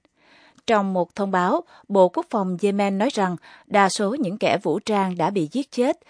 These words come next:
và tình hình đã được kiểm soát. Hiện chưa có ai lên tiếng nhận trách nhiệm về vụ tấn công này. Các phần tử chủ chiến Al-Qaeda thường xuyên tấn công các lực lượng an ninh Yemen.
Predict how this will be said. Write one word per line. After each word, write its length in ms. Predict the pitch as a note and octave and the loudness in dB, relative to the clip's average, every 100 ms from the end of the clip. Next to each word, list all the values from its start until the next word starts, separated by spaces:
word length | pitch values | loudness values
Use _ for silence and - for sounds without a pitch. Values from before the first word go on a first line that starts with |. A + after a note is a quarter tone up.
| - - - | -20 -20 -2
và 200 | G#3 G3 | 2 2
tình 200 | G3 G3 | 0 -4
hình 240 | F#3+ F3+ | -2 -2
đã 140 | E3 F#3 | -4 -2
được 240 | G#3 - | -2 -4
kiểm 120 | - | -8
soát. 320 | - A3+ C4+ - _ _ _ _ - | -8 -6 -6 -8 _ _ _ _ -6
Hiện 280 | B3 G#3 G#3 | -2 0 0
chưa 140 | B3 | -2
có 120 | - | 2
ai 160 | B3+ G#3 | 2 4
lên 200 | G#3 G3+ | 0 0
tiếng 260 | G#3 G#3+ | -2 -2
nhận 260 | C#4 D3+ E3 | -2 -2 -4
trách 180 | A#3+ D4 | -6 -4
nhiệm 240 | G3 D#3 | -2 -2
về 120 | E3 | -4
vụ 220 | D#3+ D#3+ D#3 | 0 -2 -2
tấn 240 | F3 B3 | -4 -6
công 200 | A3 F3+ | -4 -4
này. 220 | F3 D#3+ - _ _ _ _ _ - | -2 -4 -6 _ _ _ _ _ -4
Các 140 | F4+ | -2
phần 160 | - G3 | 0 -2
tử 200 | - D#3+ | -2 -2
chủ 160 | - D3 | -2 -4
chiến 300 | - G#3 B3 | -2 -2 -2
Al-Qaeda 680 | - G3 F#3 - F#3 F#3 F3+ - - _ - | -4 -4 -6 -6 -2 0 0 -4 -20 _ 0
thường 200 | A#3 G#3 | 0 0
xuyên 260 | B3+ A#3 | -2 -2
tấn 200 | A3+ C#4 | -2 -6
công 240 | C4 G#3+ G3+ | -2 -2 -2
các 180 | C#4+ | -4
lực 160 | G#3+ F3 | -4 0
lượng 180 | F3 D3 | -2 0
an 220 | F#3+ F#3 | -4 -6
ninh 260 | F#3 F#3 F3+ | -4 -6 -6
Yemen. 440 | F#3 F3+ F3 F3 | -4 -4 -2 -4